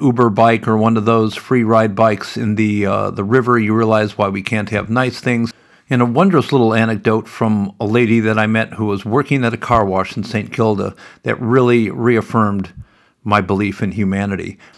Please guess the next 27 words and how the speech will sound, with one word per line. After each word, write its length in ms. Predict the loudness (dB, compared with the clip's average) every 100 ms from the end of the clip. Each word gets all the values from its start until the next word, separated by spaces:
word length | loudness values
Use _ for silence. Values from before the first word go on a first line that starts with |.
| _ _ -4
And 220 | 0 2
most 240 | 2 2
importantly, 520 | 0 2 2 4 2 4
how 180 | 2
this 240 | 2 0 0
new 160 | 0
cashless 540 | 2 0 0 -2 -2 -2
society, 640 | -2 -4 0 2 0 -2
how 160 | 0 0
every 180 | 0 0
little 220 | 0 -2
cafe 480 | 0 0 0 -2 0
now 220 | 0 -2
has 180 | -4 -2
dropped 260 | -2 -2
the 80 | -4
use 260 | -2 -2 -2
of, 240 | -4 -2
uh, 200 | -2 -2 -4 -14 -20 -14
cash 480 | 0 2 4 2 -4
for 180 | -8 -8
paying 300 | -4 -2 -2
for 140 | -6
things 400 | -6 -4 -4 -6
during 340 | -6 -4 -4 -4
the, 240 | -4 -4
uh, 140 | -4